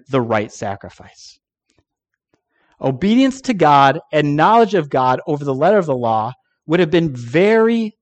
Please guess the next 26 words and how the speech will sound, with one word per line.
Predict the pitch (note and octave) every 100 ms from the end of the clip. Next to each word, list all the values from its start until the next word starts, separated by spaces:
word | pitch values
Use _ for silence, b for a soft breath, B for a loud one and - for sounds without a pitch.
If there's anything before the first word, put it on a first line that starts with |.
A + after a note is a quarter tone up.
| _
difficult | E3+ E3+ D#3 - A2 G2 - -
for | A#2
the |
religious | G#2+ G#2 G#2+ G#2
leaders. | G#2+ G#2+ F#2+ - - _ _
To | - F3
them, | F3+ A3 C4+ B B -
proper | - A3 A3+ A3+
worship | G3 G#3 G3+ A3+ - _ _ _
was | A2 A2 C3+ C#3 A2 F#2+ - _
the | B2 G#2
letter | G2+ G2 F2+
of | F2
the | F2+
law. | E2 D#2 - _ _ _ _ _ _ _ _ _ _ _ _ _ _ _ _ _ _ _ _ _ _ _ _ _ _ _ _ _ _ _ _ _ _ _ _ b b b b _
And | G#2+
so | B2
part | - D3 E3+
of | D3+
the | A#2
why | B2 C3+ C#3+
for | -
Christ | - C3 A#2 -
cleansing | - C3+ B2+
the | G#2+
temple | F#2+ E3 F3 G2+